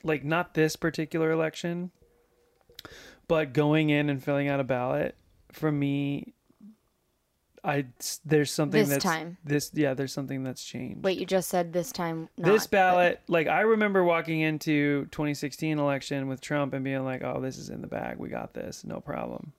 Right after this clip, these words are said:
Speaker 2: As did
Speaker 1: As
Speaker 2: most
Speaker 1: did
Speaker 2: of
Speaker 1: most
Speaker 2: us. <laughs>
Speaker 1: people. <clears throat> And now, you know,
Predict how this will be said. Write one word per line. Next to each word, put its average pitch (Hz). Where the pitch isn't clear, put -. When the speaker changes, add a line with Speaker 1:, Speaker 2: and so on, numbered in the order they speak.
Speaker 2:
As 156
did 160
Speaker 1:
As 165
Speaker 2:
most 180
Speaker 1:
did 156
Speaker 2:
of 185
Speaker 1:
most 160
Speaker 2:
us. -
<laughs> 139
Speaker 1:
people. 135
<clears throat> 143
And 151
now, 151
you 160
know, 139